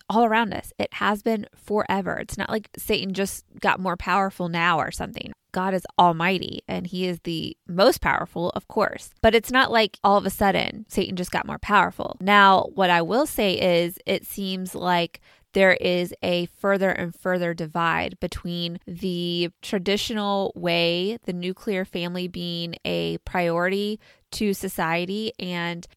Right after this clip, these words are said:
being a foundation in the way that we build out our communities. There is an assault on that directly. And a lot of it is the ideology. A lot of it is the separation from God.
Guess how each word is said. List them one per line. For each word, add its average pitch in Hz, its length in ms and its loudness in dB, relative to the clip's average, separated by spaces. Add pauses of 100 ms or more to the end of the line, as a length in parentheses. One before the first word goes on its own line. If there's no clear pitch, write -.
being 190 420 -4
a 170 500 -2
foundation 185 720 0
in 185 160 -4
the 175 80 -2
way 170 240 -2
that 170 220 -2
we 170 420 -6 (240)
build 185 300 2
out 165 260 2
our 185 100 -2
communities. 180 760 -6
There 202 160 4
is 202 420 2
an 180 140 -4
assault 170 440 -2
on 165 160 -4
that 160 200 -6
directly. - 580 -6 (400)
And 190 240 0
a 190 80 0
lot 175 160 4
of 185 100 2
it 180 140 -2
is 190 220 0
the 180 160 0
ideology. 175 580 0
A 180 80 -2
lot 170 200 0
of 180 60 -4
it 185 140 0
is 185 260 -2
the 190 120 -8
separation 170 560 -4
from 165 160 -10
God. - 180 -8